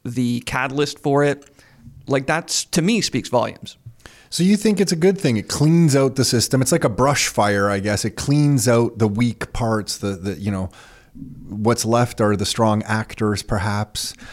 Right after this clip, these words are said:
Speaker 2: But I
Speaker 1: Yeah.
Speaker 2: just feel like this is all gonna happen again. I just feel like it's just like a, this never-ending loop of people looking for quick money and quick riches.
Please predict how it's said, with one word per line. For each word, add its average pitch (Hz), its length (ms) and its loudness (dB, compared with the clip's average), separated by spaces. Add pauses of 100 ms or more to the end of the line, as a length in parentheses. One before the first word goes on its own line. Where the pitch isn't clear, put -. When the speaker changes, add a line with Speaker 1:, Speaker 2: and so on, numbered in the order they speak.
(320)
Speaker 2:
But - 60 -2
I 120 60 2
Speaker 1:
Yeah. - 40 -2
Speaker 2:
just 185 160 2
feel 131 180 0
like 120 140 2
this 104 140 0
is 98 60 -6
all 95 160 -4
gonna 92 160 -4
happen 95 280 -6
again. 90 320 -6
I 110 60 2
just 131 200 2
feel 117 280 0
like 107 180 0
it's 101 100 -4
just 104 180 -4
like 101 160 -4
a, 92 200 -4
this 95 200 -6
never-ending 98 1000 -2
loop 98 460 -2
of 95 160 -4
people 101 380 -2
looking 101 280 -4
for 92 180 -8
quick - 340 -6
money 98 280 -4
and 92 140 -8
quick - 240 -4
riches. 92 640 -6